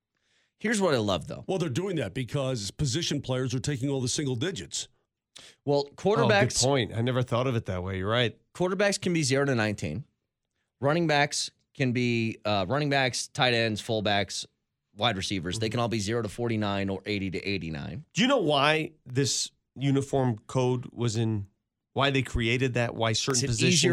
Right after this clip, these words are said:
Speaker 1: easier to identify for the defense?
Speaker 3: It's easier to identify for the quarterback, too, and for
Speaker 1: Yeah.
Speaker 3: anybody on a team. Like, okay, there's the linebacker, there's the Mike, there's, there's the safety, there's
Speaker 1: Right.
Speaker 3: the corner.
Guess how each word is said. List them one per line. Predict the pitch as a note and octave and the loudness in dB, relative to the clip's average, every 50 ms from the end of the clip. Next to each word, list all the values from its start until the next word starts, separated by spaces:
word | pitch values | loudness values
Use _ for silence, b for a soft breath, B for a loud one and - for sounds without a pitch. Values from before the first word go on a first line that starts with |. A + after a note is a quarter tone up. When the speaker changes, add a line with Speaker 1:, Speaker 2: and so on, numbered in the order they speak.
| E3 D#3+ | 4 2
Speaker 1:
easier | - - | 0 -2
to | - D#3+ D3 | -2 0 2
identify | C3+ C3 B2+ A2 C3+ C#3+ D#3 D3 - D#3+ D3+ D3+ C#3+ | 2 2 2 2 2 0 0 0 0 0 0 0 0
for | - B2+ | 0 -2
the | A#2 | -2
defense? | G2+ A#2+ B2+ C#3 C#3 - E3+ E3+ F3+ F3+ - - - - - _ _ | 0 0 0 0 0 0 0 2 2 2 0 -2 -2 -4 -8 _ _
Speaker 3:
It's | - D3 C#3 - - - | -4 -4 -2 -2 -2 2
easier | F3 E3+ C#3 C#3+ D#3+ C#3 | 4 4 4 4 4 4
to | C#3+ | 4
identify | C#3 C3+ B2 B2 C#3+ D3 C#3+ B2 - C3 B2 | 4 4 4 4 4 4 4 2 2 0 -2
for | - B2+ | 0 -2
the | G#2 A#2 | -4 -4
quarterback, | - - C#3+ D3 C#3 B2+ G#2+ G#2+ A2 G#2 - | -2 -2 0 0 0 2 2 2 2 0 0
too, | - - B2+ B2 B2+ | -2 -2 0 0 0
and | A#2+ G#2 - | 0 0 -2
for | - G#2+ G2+ | -2 -2 -2
Speaker 1:
Yeah. | - G#2 | 0 2
Speaker 3:
anybody | - C#3 C#3+ C3 B2 C3 B2 A#2 | 4 4 4 4 2 2 4 4
on | A#2 A2+ G#2+ | 4 2 2
a | G2 | 0
team. | - - - D#3 C#3 A#2 G#2+ | -2 -2 0 2 2 2 2
Like, | G#2+ G#2 G#2 G2+ | 2 0 0 0
okay, | A#2 A#2+ - - C#3 C3 A#2+ | -2 -2 -2 -2 0 0 2
there's | B2 B2+ B2+ B2 G#2+ | 2 0 0 0 0
the | A#2 A#2+ A2+ | 0 0 0
linebacker, | A2 A#2+ D3 D3 C3+ B2 A2 G2+ F2+ - - F#2+ G#2 | 2 4 4 4 4 4 2 -2 -2 -2 -2 -2 0
there's | B2 C#3 B2 | 0 0 0
the | B2+ C3 | 0 2
Mike, | B2+ C3 C3+ C3+ A#2 - - - | 2 4 4 2 2 0 0 2
there's, | A#2+ A#2+ A#2 A2+ - - b b b b b b b b _ - | 2 2 0 -2 -4 -8 b b b b b b b b _ 0
there's | C3 C3+ A2 | 0 2 2
the | B2 C3 | 2 2
safety, | - - E3+ D#3 C#3+ C#3 - - F#2 | 4 4 4 4 2 0 -2 -6 -4
there's | - A2+ B2+ - | -2 0 0 0
Speaker 1:
Right. | F3+ - | 0 -2
Speaker 3:
the | - - | -2 0
corner. | D3 D3 C#3+ C3+ A#2+ G#2+ F2+ D#2 | 0 2 2 2 2 0 -2 -6